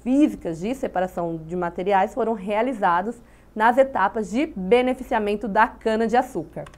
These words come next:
Então, vamos ver aqui, ó. Então, a gente tem a letra A, separação mecânica, extração e decantação. Já apareceu a resposta, né, gente?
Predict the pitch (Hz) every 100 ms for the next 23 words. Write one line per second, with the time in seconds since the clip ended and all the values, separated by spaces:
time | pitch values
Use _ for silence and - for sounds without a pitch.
0 | - - - - - - - _ - -
1 | - - 214 214 226 233 233 262 - 170
2 | 131 - - - - - - 294 320 262
3 | 240 - 214 196 185 190 254 233 320 -
4 | 220 226 196 196 180 226 - 208 233 294
5 | 269 208 - 185 190 180 180 220 220 262
6 | 277 254 269 262 - 339 370 320 349 -
7 | 214 220 196 202 202 175 -